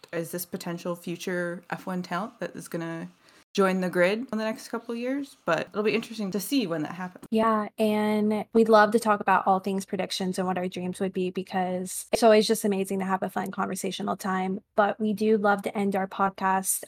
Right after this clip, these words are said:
Speaker 2: on a good note, and today's pre-outro will be Driver of the Week. Pass it on to our lovely Rachel.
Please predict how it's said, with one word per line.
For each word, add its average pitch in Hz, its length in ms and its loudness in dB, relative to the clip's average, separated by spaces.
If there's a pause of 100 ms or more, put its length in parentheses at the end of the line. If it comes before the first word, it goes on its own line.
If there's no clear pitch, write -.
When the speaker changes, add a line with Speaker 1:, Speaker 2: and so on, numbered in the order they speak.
Speaker 2:
on 190 300 -2
a 196 300 -4
good 190 200 0
note, 196 560 0
and 196 320 -2
today's 196 640 -4
pre-outro 214 840 -4
will 262 180 -6
be 202 340 -2
Driver 185 400 -2
of 196 140 -2
the 233 100 0
Week. 311 220 -6
Pass 185 280 -6
it 196 100 -2
on 196 140 0
to 214 100 -6
our 208 100 0
lovely 214 260 0
Rachel. 277 380 -6